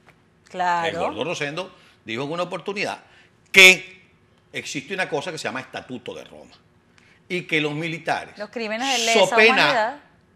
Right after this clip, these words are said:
Speaker 2: de estar diciendo que no, que yo obedecía órdenes. No, momentico, eso no es una excusa ante la justicia
Speaker 1: No,
Speaker 2: internacional.
Speaker 1: díganse los soldados de Hitler.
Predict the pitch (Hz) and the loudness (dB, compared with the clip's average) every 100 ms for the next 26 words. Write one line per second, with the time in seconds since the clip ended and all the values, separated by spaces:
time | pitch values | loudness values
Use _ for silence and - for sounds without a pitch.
0 | _ _ _ _ _ 117 135 143 147 175 | _ _ _ _ _ -2 2 4 2 2
1 | 185 185 190 196 233 269 233 202 220 214 | -2 -2 -2 -4 -2 -2 0 2 2 2
2 | 202 185 147 104 117 160 156 92 - - | 0 0 -2 -6 -10 -12 -12 -16 -18 -16
3 | 131 156 151 156 156 - 175 - 170 _ | -10 -10 -8 -10 -12 -12 -14 -14 -18 _
4 | - 123 120 101 95 - 95 - - 220 | -8 -8 -6 -12 -14 -16 -16 -14 -10 -6
5 | 262 220 226 277 262 214 185 180 226 240 | -4 -2 -2 -4 -6 -6 -2 -2 -2 -6
6 | 214 285 320 151 | -8 -8 -10 -10